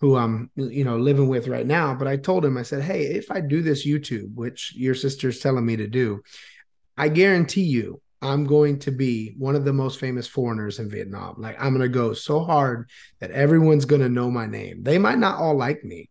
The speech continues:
which is fine. You can never have any, everyone like you, but everyone's gonna know my name."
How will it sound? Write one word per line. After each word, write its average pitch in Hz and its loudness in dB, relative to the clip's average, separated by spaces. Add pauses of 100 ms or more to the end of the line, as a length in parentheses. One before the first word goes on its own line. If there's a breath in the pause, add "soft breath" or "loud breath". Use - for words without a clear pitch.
which 147 -8
is - -14
fine. 110 -6
You 139 0
can 131 -2
never 139 4
have 113 0
any, 131 0
everyone 147 0
like 98 -12
you, 104 -12 (460 loud breath)
but 107 -4
everyone's 190 4
gonna 147 6
know 123 2
my 95 -6
name." 117 -8